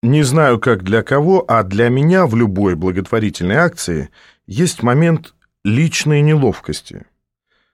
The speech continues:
Бросаешь ли ты мелочь в чехол из-под гитары, на которой в подземном переходе молодой парень наигрывает чужие мелодии?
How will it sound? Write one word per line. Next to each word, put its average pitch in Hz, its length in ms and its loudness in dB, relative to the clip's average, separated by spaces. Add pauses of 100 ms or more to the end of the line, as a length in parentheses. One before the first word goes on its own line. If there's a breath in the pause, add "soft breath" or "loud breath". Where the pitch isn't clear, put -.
(180)
Бросаешь 127 540 0
ли 113 100 -2
ты 104 140 -2
мелочь 107 440 2
в - 80 -18
чехол 95 440 -4
из-под 87 280 -8
гитары, 151 480 0
на 139 120 -2
которой 131 380 -2
в 120 60 -6
подземном 113 560 0
переходе 107 440 -4
молодой 101 360 0
парень 98 320 0
наигрывает 95 580 -2
чужие 98 460 -4
мелодии? 92 600 -2